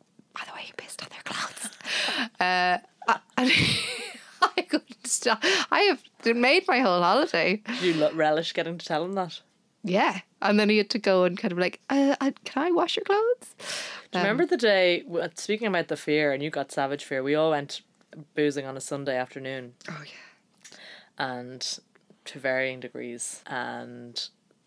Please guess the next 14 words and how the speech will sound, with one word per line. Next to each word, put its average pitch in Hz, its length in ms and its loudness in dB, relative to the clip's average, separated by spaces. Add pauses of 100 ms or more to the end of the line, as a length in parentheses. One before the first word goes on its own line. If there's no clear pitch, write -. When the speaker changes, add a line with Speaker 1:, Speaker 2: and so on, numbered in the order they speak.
Speaker 2:
the 135 80 -8
next 127 280 -8
day 123 220 -6
we 123 140 -6
went 120 260 -12
in 117 140 -10
and 113 180 -18 (180)
did, 151 120 -14 (140)
like, 135 300 -4 (260)
you 180 220 -2
got 165 200 -2
sent 131 200 -8
home. 143 380 -6
Did, - 220 -10